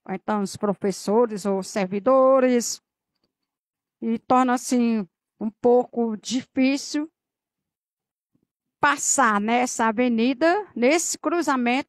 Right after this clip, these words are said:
principalmente nestes horários. Há uma necessidade da população, né, utilizar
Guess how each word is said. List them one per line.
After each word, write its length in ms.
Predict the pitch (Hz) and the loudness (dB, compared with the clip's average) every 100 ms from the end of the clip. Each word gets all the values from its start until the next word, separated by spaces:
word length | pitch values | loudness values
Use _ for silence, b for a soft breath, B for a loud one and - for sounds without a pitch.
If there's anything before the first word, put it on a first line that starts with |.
| _ | _
principalmente 840 | 277 302 - 262 233 208 233 262 - _ | -4 -4 -2 2 2 2 0 -2 -8 _
nestes 460 | 226 247 262 262 233 | 0 0 0 -4 0
horários. 720 | 302 320 185 175 170 - - _ _ _ _ _ _ _ _ _ _ _ _ _ _ _ _ _ _ _ _ _ _ _ _ _ _ _ _ _ _ _ _ _ _ - | 2 2 -2 -4 -8 -10 -14 _ _ _ _ _ _ _ _ _ _ _ _ _ _ _ _ _ _ _ _ _ _ _ _ _ _ _ _ _ _ _ _ _ _ -2
Há 200 | 285 381 | 2 2
uma 200 | 381 403 | 2 2
necessidade 720 | 370 - 359 - 285 240 214 | 2 2 -2 -2 0 0 2
da 140 | 226 | 0
população, 720 | - 226 240 226 233 - 185 175 | 0 0 2 0 0 -4 -2 0
né, 480 | 226 196 180 185 - | 0 0 -2 -4 -2
utilizar 1160 | 262 302 - 311 302 269 180 208 214 247 - | -2 0 0 0 2 0 0 2 4 2 -4